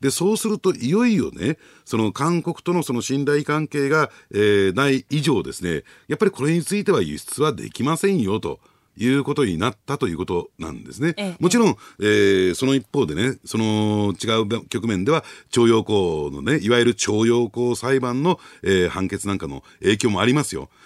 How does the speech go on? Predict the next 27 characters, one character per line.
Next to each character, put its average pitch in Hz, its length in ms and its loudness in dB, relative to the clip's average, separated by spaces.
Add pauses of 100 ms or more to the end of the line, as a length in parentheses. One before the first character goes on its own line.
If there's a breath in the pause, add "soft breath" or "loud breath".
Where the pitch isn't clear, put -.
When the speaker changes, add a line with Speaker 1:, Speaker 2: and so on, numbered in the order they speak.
(140 soft breath)
Speaker 1:
で、 147 160 6 (120)
し - 340 -4
か-、 156 160 2 (140 soft breath)
し - 120 -12
か 190 100 2
し - 40 -8
そ 196 240 0
う 226 60 2
い 202 40 -4
っ - 40 -12 (100)
た 220 80 -2
こ 202 120 -2
と、 190 80 2
一 180 160 -6
連 202 120 2
の 196 120 0
こ 180 80 -4
と 190 160 4
を 143 80 2
見 151 140 0
て 156 160 4
も、 170 220 2 (220 loud breath)
え 104 200 4
ー、 101 40 0
韓 135 260 0
国 113 300 -6
は、 175 160 0